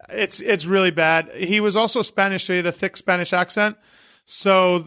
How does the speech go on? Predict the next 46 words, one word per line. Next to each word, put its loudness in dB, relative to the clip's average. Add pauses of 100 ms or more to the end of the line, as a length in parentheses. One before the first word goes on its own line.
(160)
the 2
language, 0
sou-, 0
it -6
sounded, 0 (200)
I 2
don't 2
know 4
why, 4
but -2
it -4
sounded -2
seedier 0
with, -8
with -4
the 2
accent, 0 (320)
the 2
way 6
he 2
was 0
saying 2
it, -8
because -4
he -2
was -4
saying -2
it -8
so -4
strongly. -4 (600)
And -4
then 4
he 0
said -2
to 0
guys 2
that -6
they 0
gotta 0
grab 0
their 0
balls 2
and -6
reclaim -2
their, -2
b-, -12